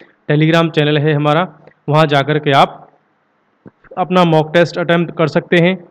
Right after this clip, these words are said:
और वहीं से आपको पीडीएफ़ भी मिल जाएगी। अ, तो आइए start करते हैं part number ट्वेंटी सिक्स, question number first। और हाँ, इसका जो टॉपिक आज जो हमारा है, जो हम question topic हमने collect किए हैं, old year questions हैं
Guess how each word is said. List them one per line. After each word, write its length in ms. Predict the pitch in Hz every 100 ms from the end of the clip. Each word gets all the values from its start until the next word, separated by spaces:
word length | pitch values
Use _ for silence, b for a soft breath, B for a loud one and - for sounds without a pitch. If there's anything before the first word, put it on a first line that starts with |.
| _ _ -
और 200 | 180 180
वहीं 280 | 160 180
से 140 | 214 180
आपको 300 | 147 147 190
पीडीएफ़ 380 | 175 151 147 139
भी 100 | 143
मिल 180 | 131
जाएगी। 280 | 120 117 117 113 _ _ _ _ _ _ _ _ -
अ, 80 | 165
तो 140 | 165
आइए 260 | 170 175 196
start 300 | 151 196 196
करते 280 | 190 170 190
हैं 220 | 202 170
part 200 | 165 160
number 180 | 170 165
ट्वेंटी 260 | 156 147
सिक्स, 480 | 143 - 214 214 -
question 480 | _ _ 175 - 170
number 300 | 165 175 214 - - _ _ _ -
first। 240 | 160 151
और 180 | 175 180
हाँ, 240 | 147 190
इसका 300 | 165 156 -
जो 120 | 180 190
टॉपिक 460 | - 175 175 226
आज 180 | 185 175
जो 180 | 151 175
हमारा 260 | 147 147
है, 280 | 139 131 117 - _ _ _ _ _ _
जो 140 | 139 156
हम 140 | 165
question 340 | 160 156 190 180
topic 360 | 170 160 175
हमने 200 | 156 165
collect 320 | 165 160 160
किए 120 | - 151
हैं, 360 | 160 180 - B B B -
old 200 | 165 185
year 120 | 185
questions 460 | 165 151 165 160 160
हैं 220 | 170